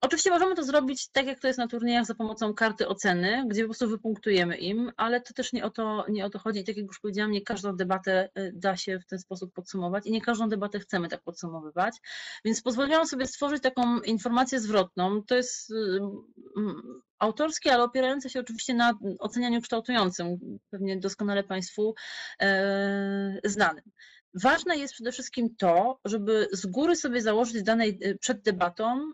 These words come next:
mm, co chcemy, e, osiągnąć, jaki cel. Czy naszym celem debaty jest właśnie, e, pokazanie, mm,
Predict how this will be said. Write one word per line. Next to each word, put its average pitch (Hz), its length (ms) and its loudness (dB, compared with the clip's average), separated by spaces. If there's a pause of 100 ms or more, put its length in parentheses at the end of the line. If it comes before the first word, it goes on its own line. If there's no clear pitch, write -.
(100)
mm, 214 300 -2
co 320 160 0
chcemy, 247 560 2 (120)
e, - 100 -2
osiągnąć, 175 440 -4
jaki 262 220 0
cel. - 280 0 (640)
Czy 254 120 -6
naszym 262 320 2
celem 254 300 2
debaty 226 380 2
jest 214 200 -6
właśnie, 202 520 0 (400)
e, 196 280 4 (140)
pokazanie, 202 1040 2
mm, 170 1200 -8